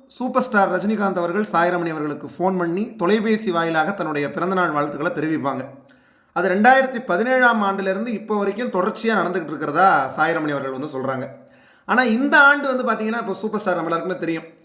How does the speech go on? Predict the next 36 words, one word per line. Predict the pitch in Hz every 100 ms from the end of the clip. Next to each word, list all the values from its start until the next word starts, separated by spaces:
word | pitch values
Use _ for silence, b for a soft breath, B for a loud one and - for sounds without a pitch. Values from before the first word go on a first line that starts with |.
| 151
டெல்லியில | 143 214 233 220 208
மோடி | 196 214 208
அவர்களுடைய | 180 180 170 165 151 151
பதவியேற்பு | 175 190 190 - 160
விழாக்கு | 156 151 143 139 131 127 -
போயிருக்காங்க. | 147 135 139 147 214 - b b b b b _
அது | 175 208
மட்டும் | 208 240
இல்லாம, | 233 233 254 254 226 208 196 208 -
அடுத்தடுத்து | 175 202 240 254 -
கமிட்மெண்ட்ஸ் | 240 226 233 214 - -
சூப்பர் | - 208 202
ஸ்டாருக்கும். | 190 180 185 - - -
இப்போ | 170
ஒவ்வொரு | 175 196 208
நாளும் | 202 208
இப்போ | 202 190
ஹிமாலயாஸ் | 185 208 202 190 185
போயிட்டு | 185 180 170
வந்ததா | 170
இருக்கட்டும், | 170 156 165 160 170 151
அபுதாபி | 156 202 190 170
போயிட்டு | 165 165
வந்ததா | 156 156
இருக்கட்டும், | 151 147 151 156 156 B B -
அதுக்கு | 190 214
நடுவுல | 202 226 202
நிறையா | 180 208 196
பேரை | 208 202
மீட் | 190 196
பண்ணது, | 180 170 165 170
இப்போ | 170
இதுக்கு | 180 185
அடுத்து | 208 208
கூலி | 226 233 220
திரைப்படத்தினுடைய | 190 165 175 170 160 156